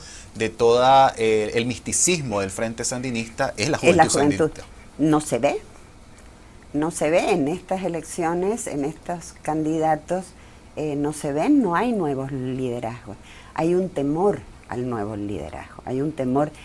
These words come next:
Speaker 2: a la emergencia de, de nuevos líderes, de líderes que realmente respondan a la gente,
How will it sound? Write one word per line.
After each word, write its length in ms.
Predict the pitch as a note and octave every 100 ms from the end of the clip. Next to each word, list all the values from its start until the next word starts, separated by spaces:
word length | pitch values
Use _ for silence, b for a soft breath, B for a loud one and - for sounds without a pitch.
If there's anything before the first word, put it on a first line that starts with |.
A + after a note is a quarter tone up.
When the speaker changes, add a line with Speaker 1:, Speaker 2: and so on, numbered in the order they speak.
| B B
Speaker 2:
a 80 | B2+
la 220 | B2 -
emergencia 960 | A#2+ B2 A#2 - F3+ G3+ G#3+ - G#3+ G#3+ B B B B B - - B2+ A#2+
de, 340 | C3+ C3 A#2+ - - B2+
de 140 | C3+
nuevos 840 | C3 C#3+ E3 E3+ F#3 G3+ - - -
líderes, 640 | C#3 D#3 E3+ E3 D#3+ E3+ E3
de 100 | C#3
líderes 460 | C3+ C#3+ D3 D3+
que 160 | - C3+
realmente 480 | A#2 A#2+ B2+ C3+ C3
respondan 800 | B2+ - F3+ F#3+ F#3+ D3+ C#3
a 60 | A#2+
la 100 | A2
gente, 500 | - A#2+ A#2+ A#2 G#2